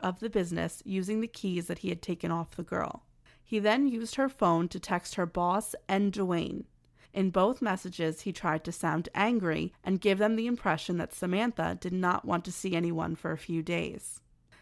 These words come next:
Next, he drove to her house. She had been right. The truck was parked exactly where she said it would be. He went inside it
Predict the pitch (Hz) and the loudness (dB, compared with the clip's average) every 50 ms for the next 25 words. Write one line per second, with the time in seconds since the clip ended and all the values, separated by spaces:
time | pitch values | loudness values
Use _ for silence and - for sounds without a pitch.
0 | - - - 208 202 233 277 - - - - 247 202 - 190 175 170 175 - - | -8 -2 4 4 6 6 4 2 -4 -6 -4 -4 0 2 2 2 2 0 -2 -4
1 | 170 175 175 165 165 - - 110 - - - - - - - - _ _ _ _ | -2 -2 -2 -2 -2 -2 -2 -2 -4 -6 -10 -12 -14 -14 -16 -20 _ _ _ _
2 | _ _ _ _ _ _ _ _ - - - - 190 185 175 185 180 196 190 190 | _ _ _ _ _ _ _ _ -12 -10 -4 -2 0 0 0 0 0 0 0 2
3 | 190 180 165 165 - - - - - - - - - _ _ _ _ _ _ _ | 2 2 2 0 -2 -6 -10 -14 -20 -20 -20 -20 -20 _ _ _ _ _ _ _
4 | _ - - - - - 180 180 - - 254 269 - - - 190 175 180 185 - | _ -10 -8 -4 2 4 4 4 4 0 -2 -4 -4 -2 0 0 0 0 -2 -6
5 | - 185 - - 185 165 165 175 - 196 196 185 180 170 175 - - 190 - - | -10 -12 -4 0 0 0 0 0 -2 -4 -2 -2 -2 -2 -2 -4 -6 -8 -4 -2
6 | 180 165 170 - - - 170 170 - - - - - 226 - _ _ _ _ _ | -2 -2 -2 -4 -4 -6 -6 -6 -6 -8 -8 -8 -10 -12 -14 _ _ _ _ _
7 | _ _ _ _ _ _ _ _ _ _ _ _ - - 202 196 196 196 - - | _ _ _ _ _ _ _ _ _ _ _ _ -6 -4 0 2 2 2 2 4
8 | 294 277 269 - - 180 180 175 170 170 170 180 - - | 2 2 2 4 2 2 2 2 2 0 0 -2 -4 -6